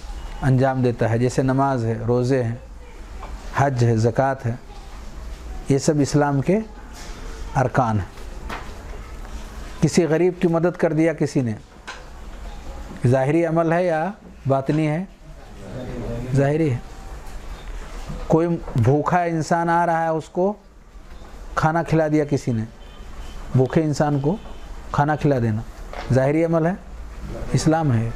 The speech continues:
किसी मरीज़ का सहारा हम बन गए, ज़ाहिरी अमल है। इस तरह के जो काम हैं ज़ाहिरी,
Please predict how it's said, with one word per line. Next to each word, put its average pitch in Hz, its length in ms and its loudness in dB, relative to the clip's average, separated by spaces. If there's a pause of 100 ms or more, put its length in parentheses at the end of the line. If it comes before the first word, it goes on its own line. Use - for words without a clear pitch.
(1600)
किसी 185 320 4
मरीज़ 175 520 4 (680)
का 160 100 6
सहारा 170 460 2
हम 165 140 2
बन 151 160 2
गए, 117 200 0 (880)
ज़ाहिरी 147 280 4
अमल 139 200 2
है। 113 120 -4 (4000)
इस 196 160 4
तरह 185 220 4
के 165 200 2 (680)
जो 151 200 6
काम 160 400 2
हैं 160 240 2
ज़ाहिरी, 143 540 2